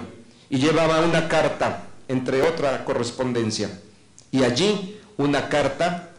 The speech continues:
del padre Enrique Trejo, quien fue famoso párroco en Huatusco. Llevaba la cantidad exacta como donativo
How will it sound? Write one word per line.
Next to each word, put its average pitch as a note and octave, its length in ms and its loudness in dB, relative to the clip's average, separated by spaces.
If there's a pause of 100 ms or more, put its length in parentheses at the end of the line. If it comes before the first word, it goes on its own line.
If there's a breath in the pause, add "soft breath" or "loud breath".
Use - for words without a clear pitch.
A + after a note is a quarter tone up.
(320 soft breath)
del A#2 180 0
padre C3 360 2
Enrique B2+ 420 0
Trejo, A#2 800 -2
quien G#2+ 240 0
fue B2+ 180 0
famoso A#2+ 580 -2
párroco A#2 380 0
en A2+ 140 -2
Huatusco. G#2+ 680 -4 (1160)
Llevaba D#3 720 -2 (200)
la A2+ 180 -4
cantidad G#2+ 800 -4
exacta B2 640 -4
como G#2 240 -2
donativo D3 720 -4